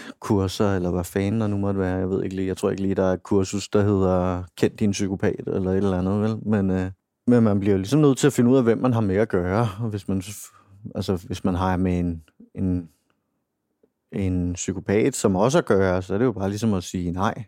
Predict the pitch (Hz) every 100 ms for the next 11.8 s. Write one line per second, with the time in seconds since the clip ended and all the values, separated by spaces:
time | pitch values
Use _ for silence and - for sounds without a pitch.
0 | _ _ _ - 107 107 127 123 101 107
1 | 110 120 104 104 101 104 113 101 - 98
2 | 95 110 107 104 101 107 98 98 95 -
3 | 107 101 110 127 127 - - - - -
4 | - - - 104 110 110 120 131 113 107
5 | 101 - 123 107 - 117 110 - 120 104
6 | 107 123 110 - 107 104 110 120 95 95
7 | 117 123 98 101 113 104 117 - 107 104
8 | 101 98 98 95 90 87 - _ _ _
9 | _ _ _ - 92 92 120 120 92 95
10 | 107 101 98 95 - 95 - 101 - -
11 | - 95 98 95 - - -